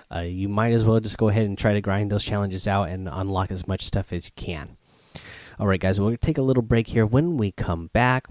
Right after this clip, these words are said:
we will go over the item shop and our tip of the day. All right, let's go over this item shop, and we got some good items again today. First up, we got this new outfit,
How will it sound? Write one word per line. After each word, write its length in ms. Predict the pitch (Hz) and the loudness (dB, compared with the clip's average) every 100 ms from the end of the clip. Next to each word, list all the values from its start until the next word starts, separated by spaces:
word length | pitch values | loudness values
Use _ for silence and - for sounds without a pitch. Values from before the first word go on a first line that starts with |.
| - | -4
we 180 | 131 104 | -2 -2
will 160 | 82 | -4
go 280 | 87 85 82 - | -4 -4 -4 0
over 300 | 113 113 101 | 4 4 4
the 140 | 90 | 0
item 320 | - 156 170 165 | -2 -2 -2 -4
shop 380 | - 160 160 - - | -2 0 0 -6 -4
and 420 | 185 185 185 160 160 | -2 -2 -2 -4 -2
our 160 | 98 | -4
tip 240 | - 95 - | -2 -4 -4
of 100 | 95 | -2
the 80 | |
day. 480 | 104 87 78 78 - - - - - _ _ _ _ _ _ _ - _ _ _ _ 98 | -4 -4 -6 -8 -14 -18 -18 -18 -20 _ _ _ _ _ _ _ -20 _ _ _ _ -2
All 260 | 95 95 | 0 0
right, 240 | 95 95 87 | 2 0 0
let's 280 | 95 98 | -2 -4
go 260 | - 98 95 | -2 2 4
over 220 | 98 101 | 4 4
this 260 | 104 104 - | 4 2 -2
item 360 | 101 107 139 120 | -4 -2 -2 -2
shop, 260 | 107 92 | -2 -2
and 140 | 90 90 | -2 -2
we 80 | |
got 180 | 98 110 | 0 0
some 220 | - 92 | 0 -4
good 240 | 92 110 110 | 0 2 2
items 400 | - 113 113 110 | 0 -2 -2 -4
again 360 | 104 113 120 | -6 -6 -6
today. 840 | 123 - - _ 98 120 - - - - - - - - - - - _ | -6 -10 -10 _ -4 -2 -2 -4 -8 -16 -20 -20 -20 -20 -20 -20 -20 _
First 340 | - 123 147 - | -2 0 0 -2
up, 160 | 98 | 0
we 80 | 98 | 0
got 240 | 104 107 117 | 0 0 -2
this 300 | - 127 - | -4 -4 -4
new 640 | 90 95 107 147 160 160 135 - _ | -8 -8 -2 0 2 4 2 0 _
outfit, 960 | 135 156 160 - - 104 85 _ - | -6 -4 -4 -6 -2 -2 -2 _ -10